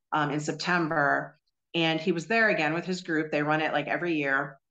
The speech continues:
And so we sat down and had some more conversations about it, and I really wanted to become involved. So, um,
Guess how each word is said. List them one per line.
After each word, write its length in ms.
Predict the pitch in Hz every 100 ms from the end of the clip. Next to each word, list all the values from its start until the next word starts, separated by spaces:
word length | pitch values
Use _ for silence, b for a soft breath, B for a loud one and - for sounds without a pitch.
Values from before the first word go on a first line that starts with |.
| _ _ _ - - -
And 260 | 175 160 156
so 140 | 220
we 80 | 208
sat 240 | 226 214
down 140 | 233 220
and 100 | 185
had 240 | 196 190
some 100 | 185
more 200 | 175 175
conversations 800 | - 170 160 156 180 185 180 151
about 320 | 147 131 135
it, 120 | 139 -
and 100 | 165
I 60 | 160
really 320 | 160 165 165
wanted 240 | 160 156
to 80 | 151
become 280 | 151 151 147
involved. 580 | 147 151 151 - - - b b _ _ _
So, 760 | - - 214 185 175 170 165 -
um, 420 | 170 156 151 151